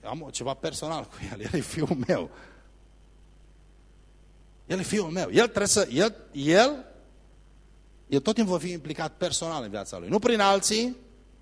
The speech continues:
„Mami, nu, te rog tu, nu-l înveți tu, nu.” Personal. Asta e Dumnezeul nostru. De-aia El spune, „Vă iubesc cu iubire veșnică”, El se implică personal. El este un tată întotdeauna plin de compasiune.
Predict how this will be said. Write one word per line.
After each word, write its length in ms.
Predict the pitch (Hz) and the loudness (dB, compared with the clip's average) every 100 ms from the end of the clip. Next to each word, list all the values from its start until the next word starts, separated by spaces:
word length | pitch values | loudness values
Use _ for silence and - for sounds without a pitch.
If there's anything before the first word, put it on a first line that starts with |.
| - | -20
„Mami, 220 | 233 254 | -14 -12
nu, 320 | 233 247 240 220 | -8 -6 -4 -4
te 100 | - | -2
rog 200 | 220 208 | -2 -2
tu, 320 | - 214 196 175 - - - - - - | 0 2 2 -2 -14 -20 -20 -20 -20 -8
nu-l 220 | 226 247 | -4 -2
înveți 400 | 208 226 208 - | 0 0 0 0
tu, 180 | 220 180 | 0 0
nu.” 220 | 190 - - - - - - - - | -2 -8 -16 -20 -20 -20 -20 -20 -16
Personal. 460 | - 139 165 165 87 - - - - - - | -10 -6 -6 -8 -12 -16 -20 -20 -20 -20 -10
Asta 160 | 180 | -4
e 40 | 226 | -4
Dumnezeul 480 | 185 185 151 202 180 | -6 -10 -8 -8 -8
nostru. 260 | 135 - | -12 -8
De-aia 400 | 127 220 262 226 160 | -2 0 -2 -4 -6
El 280 | 160 165 147 - | -6 -6 -10 -20
spune, 280 | - 147 139 | -18 -10 -6
„Vă 140 | 135 | -4
iubesc 280 | 135 135 147 | -4 -4 -6
cu 80 | 165 | -8
iubire 240 | 143 147 | -6 -8
veșnică”, 320 | 127 139 135 | -8 -10 -12
El 60 | 139 | -12
se 120 | 131 | -12
implică 280 | 117 135 120 | -12 -12 -10
personal. 460 | 123 120 151 151 92 - - - - - - - - - - - - - - - | -8 -10 -12 -14 -16 -20 -20 -20 -20 -20 -20 -20 -20 -20 -20 -20 -20 -20 -20 -4
El 100 | 175 | -2
este 160 | 175 | 0
un 120 | 175 156 | -2 0
tată 360 | 190 185 185 | 0 0 -2
întotdeauna 840 | 160 139 - 196 185 170 165 156 | -4 -4 0 0 0 -2 -4 -6
plin 220 | 135 143 135 | -8 -8 -8
de 100 | 123 | -8
compasiune. 720 | 120 110 104 - 107 92 92 | -10 -8 -8 -6 -6 -8 -10